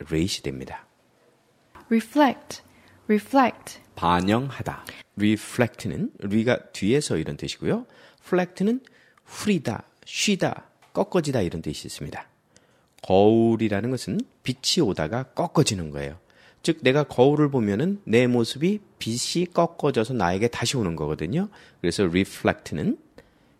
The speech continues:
Speaker 1: 거울에 의해 반사하다 이런 뜻입니다. re, 뒤에서 reflect, 꺾어져 비춘다는 뜻에서 반사하다, 반영하다.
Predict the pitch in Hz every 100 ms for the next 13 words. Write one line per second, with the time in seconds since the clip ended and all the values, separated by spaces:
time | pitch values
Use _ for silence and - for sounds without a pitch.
0 | _ - 101 110 117 113 104 90 120 -
1 | - - 82 85 87 80 95 85 76 82
2 | - 69 71 71 _ _ _ _ _ _
3 | _ _ - 113 78 - _ _ _ _
4 | _ _ _ _ - 110 101 90 139 190
5 | 208 _ _ _ - - - - _ -
6 | - _ _ _ 117 110 - - 87 -
7 | 151 170 _ _ - - - 87 73 73
8 | 87 - 76 101 170 - - _ - -
9 | 80 85 95 110 98 - - - _ _
10 | _ _ - - 92 117 110 101 - 90
11 | -